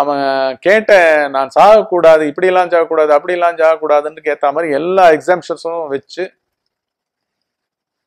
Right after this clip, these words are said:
சிங்கத்தினுடைய தலையும் மனிதனுடைய உடலையும் நரசிங்கமாக வந்து வீட்டுக்கு உள்ளேயும் கிடையாது,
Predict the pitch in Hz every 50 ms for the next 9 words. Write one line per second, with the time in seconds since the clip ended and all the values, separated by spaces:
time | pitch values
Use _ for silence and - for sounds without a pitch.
0 | _ _ _ _ _ _ - 170 170 190 190 185 190 165 156 143 147 143 139 139
1 | 151 160 165 160 165 180 - _ _ _ _ _ _ _ _ _ _ _ _ _
2 | 127 143 165 190 185 175 160 151 139 139 131 127 135 143 160 160 151 151 165 -
3 | _ _ _ _ _ _ _ _ _ _ 127 131 147 160 156 - - 160 156 165
4 | 165 165 165 160 147 143 135 147 - - _ _ _ _ _ _ _ _ _ _
5 | _ _ - 135 147 165 156 147 165 175 - _ _ _ _ _ _ _ _ -
6 | 170 165 - 165 143 147 151 160 175 175 175 165 156 156 160 170